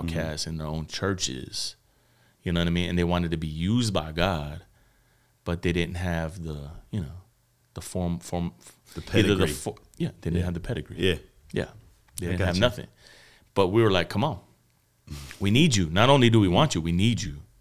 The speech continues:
Speaker 1: You know what I mean? Like, the city needs you. And so, you know, then people start calling us to, to come, you know what I mean? And calling us to serve. Or, "Hey, we're coming through Atlanta. You guys got anything going on?"
Speaker 2: Yeah.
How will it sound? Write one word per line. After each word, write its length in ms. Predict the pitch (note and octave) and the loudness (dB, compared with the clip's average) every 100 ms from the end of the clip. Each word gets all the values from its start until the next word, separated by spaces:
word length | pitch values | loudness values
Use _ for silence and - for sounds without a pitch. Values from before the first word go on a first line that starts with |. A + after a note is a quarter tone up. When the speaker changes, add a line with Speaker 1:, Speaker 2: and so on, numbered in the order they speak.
| - | -6
Speaker 1:
You 80 | F#2+ | -2
know 60 | |
what 100 | F#2 | 0
I 40 | F#2+ | 0
mean? 160 | G2+ | -2
Like, 160 | F#2+ E2+ | -2 -4
the 80 | F2 | -4
city 400 | - - A#2 F2+ | -2 0 0 2
needs 300 | F#2 G#2 E2 | 2 2 -2
you. 120 | D#2 - _ - - - - - - _ - | -8 -12 _ -20 -20 -20 -20 -20 -20 _ -14
And 160 | F#2+ F2+ | -6 -4
so, 680 | - F2+ F2 E2+ E2 C#2+ - _ _ | 0 0 0 0 -2 -8 -14 _ _
you 120 | G2+ | -6
know, 220 | E2+ E2 | -4 -4
then 200 | E2+ G2+ | -2 0
people 220 | A#2 - G2 | 0 -2 -2
start 200 | - - | -6 -6
calling 380 | - A2+ E2 | -4 -2 -2
us 180 | G#1 - | -4 -10
to, 180 | - D#2+ | -8 -8
to 160 | - E2 | -8 -10
come, 380 | - C#2 - - | -8 -12 -12 -12
you 120 | F#2 | -2
know 80 | F2+ | 0
what 100 | F2+ | 0
I 40 | F2 | 0
mean? 180 | F#2 F2 | -2 -4
And 100 | D#2+ | -6
calling 360 | - G2+ F2+ | -4 -2 -2
us 160 | E2+ E2+ | -4 -8
to 100 | - | -12
serve. 440 | - D2+ C#2+ C#2+ | -10 -8 -6 -6
Or, 200 | E2 D#2+ | -6 -4
"Hey, 140 | F#2 C3 | -4 -2
we're 140 | A2 | -2
coming 260 | A2+ A#2+ A#2+ | -2 -4 -2
through 160 | A#2 | -2
Atlanta. 420 | A2+ B2 C3 G#2+ F2+ | -2 0 0 0 -2
You 60 | F#2+ | 0
guys 180 | A#2 | 0
got 180 | A2+ A#2 | 2 0
anything 240 | A2+ A2+ A#2 | 0 0 0
going 220 | A#2 A#2+ | 0 2
on?" 260 | C3 D3 E3 | 0 0 -2
Speaker 2:
Yeah. 180 | F2 | -4